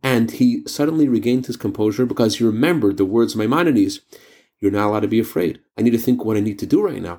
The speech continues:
And he issued the command, "Shoot." And they neutralized the Syrian tank, and the Israeli newspapers had a headline, "Maimonides won the battle."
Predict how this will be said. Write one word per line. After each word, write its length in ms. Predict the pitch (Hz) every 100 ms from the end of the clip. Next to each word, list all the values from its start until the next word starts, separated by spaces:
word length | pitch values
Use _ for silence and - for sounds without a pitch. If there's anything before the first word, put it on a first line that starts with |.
| _
And 140 | 113
he 240 | 110 110 -
issued 340 | 147 147 151 120
the 60 |
command, 480 | - 110 123 120 117
"Shoot." 520 | - - 233 - - _ _ _ _
And 320 | 104 104 107
they 100 | 95
neutralized 540 | 95 127 - 120 110 101
the 40 |
Syrian 380 | - 117 107 95
tank, 260 | - 139 139
and 120 | 101
the 60 | 98
Israeli 540 | 90 120 123 113 110 _ _ _ _ _ _ _
newspapers 640 | 110 147 147 123 107 101 95
had 200 | 113 104
a 40 |
headline, 560 | 107 127 113 107 101 - _ _
"Maimonides 920 | 104 110 110 131 147 135 90 85 - _ -
won 280 | 98 95
the 80 | 95
battle." 360 | 92 85 85